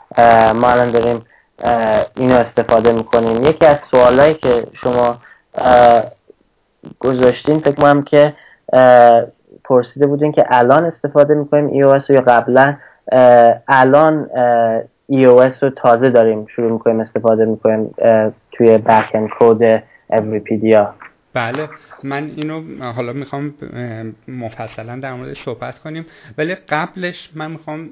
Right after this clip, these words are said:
Speaker 2: اه، تعریف شما رو از بلاکچین، اه، بدونم چی هستش.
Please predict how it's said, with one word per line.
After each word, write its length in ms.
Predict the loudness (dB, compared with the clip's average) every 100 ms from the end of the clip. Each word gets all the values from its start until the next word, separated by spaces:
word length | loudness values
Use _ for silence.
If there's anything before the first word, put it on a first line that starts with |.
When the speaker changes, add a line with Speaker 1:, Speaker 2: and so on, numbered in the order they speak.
| -18
Speaker 2:
اه، 140 | -20
تعریف 560 | -14 -16 -14 -16 -14 -16
شما 320 | -14 -14 -10
رو 80 | -10
از 120 | -10 -10
بلاکچین، 720 | -6 -6 -6 -8 -12 -12 -14 -18 _ _ _
اه، 480 | -12 -10 -12 -12 -12
بدونم 480 | -10 -8 -8 -12 -14
چی 200 | -16 -16
هستش. 520 | -16 -16 -18 -18